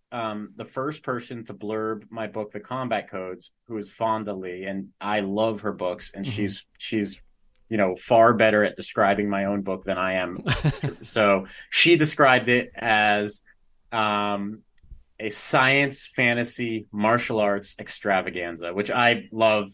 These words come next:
Speaker 1: And again,
Speaker 2: Science
Speaker 1: that's the way
Speaker 2: fantasy, that's quite a nice.
Speaker 1: Yes.
Speaker 2: I like that.
Speaker 1: Um, and I do, I do describe it as science fantasy, um,
Speaker 2: Okay.
Speaker 1: because, um, I am not, I don't come from a science background. I don't try any of the tech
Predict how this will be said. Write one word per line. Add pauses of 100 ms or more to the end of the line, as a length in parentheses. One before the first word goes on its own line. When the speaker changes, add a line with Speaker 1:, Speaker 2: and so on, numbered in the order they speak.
Speaker 1:
And
again,
Speaker 2:
Science
Speaker 1:
that's
the
way
Speaker 2:
fantasy,
that's
quite
a
nice.
Speaker 1:
Yes.
Speaker 2:
I
like
that.
Speaker 1:
Um,
and
I
do,
I
do
describe
it
as
science
fantasy,
um,
Speaker 2:
Okay.
Speaker 1:
because, (220)
um, (840)
I (100)
am
not,
I
don't
come
from
a
science
background.
I
don't
try
any
of
the
tech